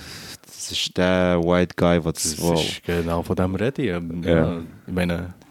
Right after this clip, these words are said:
Speaker 2: klar, mittlerweile gibt's weiss nicht wie viele White Rappers, weißt
Speaker 1: Aber zu dieser Zeit ist es schon
Speaker 2: Zu
Speaker 1: krass
Speaker 2: dann
Speaker 1: gewesen,
Speaker 2: zumal
Speaker 1: ja.
Speaker 2: ist, es ist einfach Black Music gewesen,
Speaker 1: Ja,
Speaker 2: gell?
Speaker 1: ja, das
Speaker 2: Also
Speaker 1: ist
Speaker 2: ist immer
Speaker 1: so.
Speaker 2: noch Black
Speaker 1: Ja,
Speaker 2: Music,
Speaker 1: ja.
Speaker 2: aber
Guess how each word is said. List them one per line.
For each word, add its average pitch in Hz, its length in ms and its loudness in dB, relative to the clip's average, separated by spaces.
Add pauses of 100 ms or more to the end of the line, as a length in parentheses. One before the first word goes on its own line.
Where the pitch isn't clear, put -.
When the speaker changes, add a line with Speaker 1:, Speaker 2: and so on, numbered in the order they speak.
(440)
Speaker 2:
klar, 120 240 8
mittlerweile 113 400 6
gibt's 101 220 0
weiss 110 120 10
nicht 127 140 -2
wie 113 60 0
viele 117 260 8
White 113 240 4
Rappers, 95 480 4
weißt 92 100 6
Speaker 1:
Aber 90 240 4
zu 98 140 -2
dieser 104 320 8
Zeit 120 400 6
ist 98 160 4
es 87 80 0
schon - 180 6
Speaker 2:
Zu 104 100 0
Speaker 1:
krass 98 340 2
Speaker 2:
dann 131 120 10
Speaker 1:
gewesen, 160 140 0
Speaker 2:
zumal 117 380 8
Speaker 1:
ja. 101 60 6
Speaker 2:
ist, 95 180 0
es 98 180 2
ist 92 160 2
einfach 107 340 6
Black 117 300 2
Music 147 320 4
gewesen, 110 280 4
Speaker 1:
Ja, 92 60 6
Speaker 2:
gell? 92 180 6
Speaker 1:
ja, 90 220 4
das 90 180 -2
Speaker 2:
Also 92 140 6
Speaker 1:
ist 92 60 4
Speaker 2:
ist - 80 2
immer 135 160 8
Speaker 1:
so. 151 80 10
Speaker 2:
noch 143 40 6
Black 147 240 8
Speaker 1:
Ja, 104 120 10
Speaker 2:
Music, 107 300 8
Speaker 1:
ja. 104 60 2
Speaker 2:
aber 95 160 0